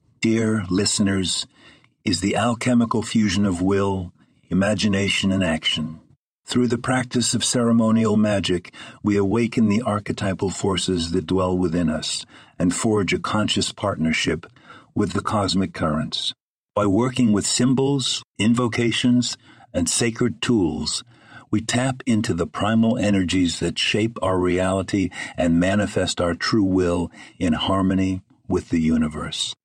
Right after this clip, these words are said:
Chapter five. Align with the energies of the stars. In Thelema, we attune ourselves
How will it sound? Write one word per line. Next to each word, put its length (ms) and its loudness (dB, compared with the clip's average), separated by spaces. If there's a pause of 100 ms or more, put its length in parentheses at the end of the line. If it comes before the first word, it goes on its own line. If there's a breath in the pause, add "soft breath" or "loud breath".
(280)
Chapter 320 -2
five. 640 -4 (640)
Align 480 4
with 100 0
the 160 0
energies 560 0
of 100 -2
the 100 -2
stars. 580 -4 (440)
In 220 2
Thelema, 540 0 (420)
we 180 2
attune 380 0
ourselves 800 0